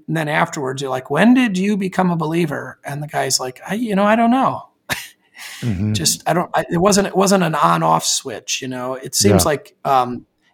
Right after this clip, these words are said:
Speaker 1: so, I mean, Mary pondering these words in her heart, that's the life of faith, I'd say.
Speaker 2: Yeah.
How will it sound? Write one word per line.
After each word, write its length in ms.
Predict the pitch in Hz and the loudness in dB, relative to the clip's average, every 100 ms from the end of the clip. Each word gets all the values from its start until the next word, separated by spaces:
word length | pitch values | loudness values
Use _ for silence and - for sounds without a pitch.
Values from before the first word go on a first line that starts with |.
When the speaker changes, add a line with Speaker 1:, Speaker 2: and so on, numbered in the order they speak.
| - | -8
Speaker 1:
so, 180 | - 214 | 0 4
I 60 | 196 | 4
mean, 260 | 190 175 | 4 2
Mary 320 | 175 220 247 156 | 2 4 4 0
pondering 760 | - 180 180 190 165 143 143 | -4 0 2 2 0 -2 -4
these 200 | 139 135 | -6 -6
words 340 | 143 165 151 139 | -2 0 0 -2
in 60 | 127 | -8
her 140 | 117 | -6
heart, 520 | 117 185 151 127 - - _ _ _ - | 2 2 2 -2 -12 -20 _ _ _ 0
that's 260 | 160 165 | 0 2
the 100 | - 139 | -2 -2
life 300 | 135 123 - | -2 -2 -8
of 100 | 117 | -12
faith, 380 | - 123 117 123 | -8 -6 -6 -8
I'd 200 | 120 - | -8 -6
say. 400 | - - 135 - | -6 -8 -16 -12
Speaker 2:
Yeah. 280 | 101 87 | -10 -8